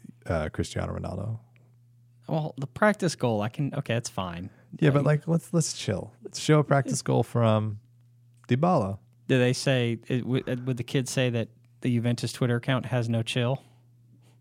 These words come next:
Speaker 1: Um, I would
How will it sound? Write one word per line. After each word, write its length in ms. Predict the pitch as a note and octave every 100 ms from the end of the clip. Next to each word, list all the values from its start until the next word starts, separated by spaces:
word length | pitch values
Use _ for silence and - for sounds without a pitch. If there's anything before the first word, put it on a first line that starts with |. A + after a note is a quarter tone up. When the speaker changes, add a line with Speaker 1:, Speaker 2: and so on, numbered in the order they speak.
| _ _ - _ -
Speaker 1:
Um, 920 | F2+ E2+ E2+ E2 E2 D#2+ D#2+ E2 F2+ - _ _ _ _ _ _ _ -
I 100 | A2+
would 360 | C#3 C#3 B2